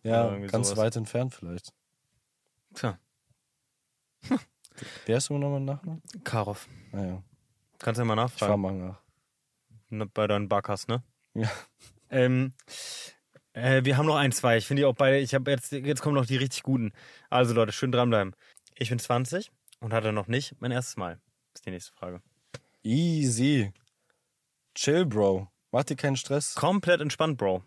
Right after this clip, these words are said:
Speaker 1: Ja,
Speaker 2: Oder
Speaker 1: zwanzig,
Speaker 2: Sis.
Speaker 1: zwanzig, ach so.
Speaker 2: Ja, anyways.
Speaker 1: Ja, ist so, so oder so, Bro.
Speaker 2: Ja.
Speaker 1: Also zwanzig ist noch voll entspannt.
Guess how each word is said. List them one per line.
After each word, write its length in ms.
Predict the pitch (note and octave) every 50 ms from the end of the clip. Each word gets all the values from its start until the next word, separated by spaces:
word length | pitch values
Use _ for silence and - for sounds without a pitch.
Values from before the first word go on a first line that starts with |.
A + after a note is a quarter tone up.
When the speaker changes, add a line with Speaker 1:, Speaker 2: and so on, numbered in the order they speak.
| _
Speaker 1:
Ja, 260 | - G#2 G#2+ A2+ A#2
Speaker 2:
Oder 180 | A2 B2 A#2+ A#2
Speaker 1:
zwanzig, 260 | A#2 B2+ D#3 D#3 C#3+ C3+
Speaker 2:
Sis. 240 | C#3 B2+ - - - - - - - -
Speaker 1:
zwanzig, 420 | - - A#2 C3+ D3 - C3 B2 _ - _ _ _
ach 60 | -
so. 300 | - - A2 G2+ F#2 F2+ - _ _ _ _ _ _ _ _ _ _
Speaker 2:
Ja, 100 | - F#2
anyways. 500 | G#2 A2 A#2 G#2+ G#2 G2 F#2 F#2 - -
Speaker 1:
Ja, 80 | - F#2+
ist 120 | F#2+ -
so, 140 | - A2 G2
so 180 | G2 F#2+ A2 G#2+
oder 120 | G2+ G#2
so, 140 | F#2+ A2 A2+
Bro. 340 | G#2 F#2 F#2 F2+ F2+ F#2+ F#2+ - _ _ _ _ _ _ _
Speaker 2:
Ja. 220 | - A2 G#2 F#2+ F2+ _ _ _ _ _ _ _ _ _ _ _
Speaker 1:
Also 420 | - - G#2 G2 A2 G#2+ G#2 G2+ G2
zwanzig 400 | - - - A2 B2+ D3 - -
ist 140 | A#2 - -
noch 120 | A#2 G#2+
voll 260 | - - - A#2 A#2+
entspannt. 540 | B2 A2 - - - G2+ G2 F#2+ F2+ - _